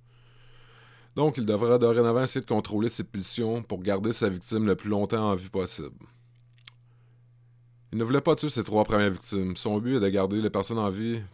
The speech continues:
pour, euh, leur enlever tout espoir et leur enlever toute volonté de se défendre. Les soupçons dans la communauté des travailleurs du sexe commencent à se former sur Berdella.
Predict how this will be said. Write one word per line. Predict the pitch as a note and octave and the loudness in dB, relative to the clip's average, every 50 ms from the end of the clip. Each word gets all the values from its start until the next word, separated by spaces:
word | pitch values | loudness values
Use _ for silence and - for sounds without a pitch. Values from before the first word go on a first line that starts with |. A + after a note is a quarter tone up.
| _ - | _ -12
pour, | F2 E2+ E2 F2+ | -10 -6 -4 -4
euh, | F2 F2+ F2 F2+ | -4 -2 -4 -2
leur | F2+ F#2 F#2+ F#2 | -2 -2 0 0
enlever | G2+ G2+ G2+ G2 F#2+ G2+ A2+ | 0 2 2 2 2 0 -4
tout | - - - B2 | -6 -2 0 0
espoir | A2 - - - A2 A2 A2 A2+ G#2+ | 0 0 2 2 2 4 4 2 2
et | G#2+ F#2+ | 0 -2
leur | F2 F2 F2 F2 F2+ F2+ | -2 -2 -2 -2 -2 -2
enlever | F#2+ F#2 F2 F2 G#2 G2 | -2 -2 -2 -4 -6 -8
toute | - B2 A2 | -8 -4 0
volonté | A#2 A2+ G#2+ G2 F#2+ - A2 | 0 2 2 2 0 0 -2
de | G#2 G#2+ G2 F2+ | -2 -2 -2 -2
se | F2 | -2
défendre. | F#2 F2 F2 - F#2+ E2+ D#2+ D#2 D2 - - - E2 - _ _ _ - _ _ - | -4 -6 -4 -4 -4 -4 -6 -6 -12 -16 -20 -20 -20 -20 _ _ _ -20 _ _ -8
Les | G2 G2 | -6 -6
soupçons | - - C3+ B2+ - - - D#3 D3+ C#3+ | -4 -6 -8 -8 -8 -4 -2 -2 0 2
dans | A#2+ G#2 | 2 2
la | F#2+ F#2 F#2 | 2 2 0
communauté | - A#2+ G#2+ A2 A2 G#2 G#2 F#2+ C3+ B2 | -2 -2 -2 -2 -2 -2 -4 -4 -6 -4
des | A2 F#2+ F2 F2 F2 E2+ E2+ | -2 -2 0 0 -2 -2 -4
travailleurs | - - G2 G2 G#2+ A2 A2 G#2+ G2+ | -6 -6 -4 -4 -2 -2 -2 -2 -4
du | F#2+ | -4
sexe | - - A#2 G#2 G#2 - | -4 -2 -2 -2 -4 -4
commencent | - - F2+ F2+ F#2 F#2+ - G#2 | -4 -2 -2 0 0 -2 -2 -4
à | F#2 | -6
se | - - | -6 -4
former | - F#2+ F#2 G2 G#2 G#2+ | -4 -4 -2 -2 -4 -4
sur | G#2+ - - E2 | -6 -6 -8 -8
Berdella. | E2 D#2+ D#2+ D#2 D#2 D#2+ D2+ C#2+ A1 G1+ | -4 -4 -6 -4 -2 -4 -4 -4 -6 -10